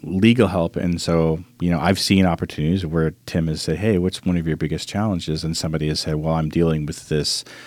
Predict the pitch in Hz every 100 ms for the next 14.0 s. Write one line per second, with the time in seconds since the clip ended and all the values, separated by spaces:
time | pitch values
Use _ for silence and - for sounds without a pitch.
0 | - - 95 98 85 - 80 82 76 -
1 | 80 82 80 76 92 82 - 85 87 85
2 | 82 73 - - 82 73 - 92 92 92
3 | 95 98 - 92 78 80 - - 87 -
4 | - 82 82 76 - 82 82 82 - -
5 | - - 104 101 101 98 90 82 80 -
6 | 90 110 87 80 87 78 78 80 82 -
7 | 82 80 - - 90 80 85 80 80 76
8 | 78 - - 90 90 80 78 73 71 85
9 | 76 - 82 78 85 78 73 - 90 80
10 | 76 78 82 73 76 80 - 82 78 78
11 | - - 78 - 87 80 73 - 82 -
12 | 82 78 82 82 80 78 65 80 - -
13 | _ 87 85 76 - 98 - 87 82 78